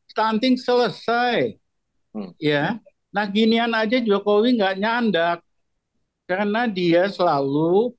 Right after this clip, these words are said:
Speaker 1: penampilannya aja yang merakyat, hatinya itu oligarki. Dia kepengen jadi oligarki,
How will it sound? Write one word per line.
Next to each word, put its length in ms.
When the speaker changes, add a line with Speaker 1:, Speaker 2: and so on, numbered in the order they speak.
Speaker 1:
penampilannya 880
aja 160
yang 240
merakyat, 800
hatinya 480
itu 160
oligarki. 1040
Dia 160
kepengen 480
jadi 240
oligarki, 720